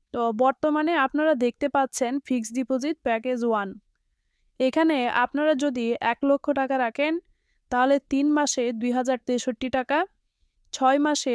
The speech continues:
আপনারা বিয়াল্লিশশো পঞ্চাশ এবং বারো মাসে আট হাজার পাঁচশো পাবেন। তো এখানে আমি তিন মাস, ছয়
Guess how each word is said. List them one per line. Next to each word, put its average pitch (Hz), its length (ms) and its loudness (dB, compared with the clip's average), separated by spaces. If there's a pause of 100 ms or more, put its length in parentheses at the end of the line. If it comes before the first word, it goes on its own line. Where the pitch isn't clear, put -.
(120)
আপনারা 269 360 -2
বিয়াল্লিশশো 247 580 -2 (100)
পঞ্চাশ 262 400 -2 (600)
এবং 262 240 2 (120)
বারো 247 280 2
মাসে 285 340 0 (840)
আট 240 200 0
হাজার 277 340 0
পাঁচশো 262 340 0
পাবেন। 208 280 -4 (640)
তো - 40 -2 (120)
এখানে 330 240 0 (100)
আমি 320 200 2
তিন 247 220 -2
মাস, 302 260 0
ছয় 240 220 0